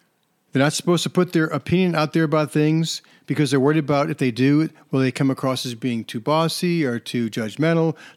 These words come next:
Will they hurt somebody's feelings? They oftentimes don't have opinions about things because they want other people to decide.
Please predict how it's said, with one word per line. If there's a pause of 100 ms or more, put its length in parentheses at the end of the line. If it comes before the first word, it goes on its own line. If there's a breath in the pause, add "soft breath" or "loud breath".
Will
they
hurt
somebody's
feelings? (1200 soft breath)
They
oftentimes
don't
have
opinions
about
things
because
they
want
other
people
to
decide.